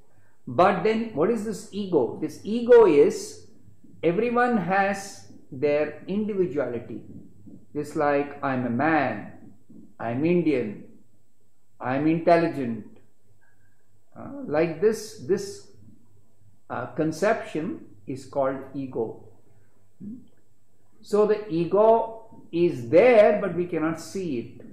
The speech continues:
So they are very fine things, this mind, intelligence, and ego.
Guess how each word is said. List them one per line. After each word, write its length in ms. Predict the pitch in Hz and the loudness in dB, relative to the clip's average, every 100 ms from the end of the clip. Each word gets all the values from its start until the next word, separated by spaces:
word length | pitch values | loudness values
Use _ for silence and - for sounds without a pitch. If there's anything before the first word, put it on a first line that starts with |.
| - - - - - - - - - - - - - - | -20 -20 -20 -20 -20 -20 -20 -20 -20 -20 -20 -20 -20 -20
So 160 | - 214 | -6 -4
they 160 | 202 214 | 0 2
are 60 | |
very 160 | 214 302 | 2 -2
fine 600 | - - 160 214 262 208 | -4 -4 -2 0 0 -2
things, 400 | 170 147 107 - - | -2 -4 -4 -10 -12
this 280 | 117 110 113 | -12 -12 -6
mind, 420 | 127 151 170 151 | -4 -2 -2 -4
intelligence, 640 | 131 127 143 131 135 135 139 | -4 -6 -10 -10 -10 -10 -12
and 180 | 120 | -10
ego. 400 | 117 113 113 - | -10 -10 -12 -14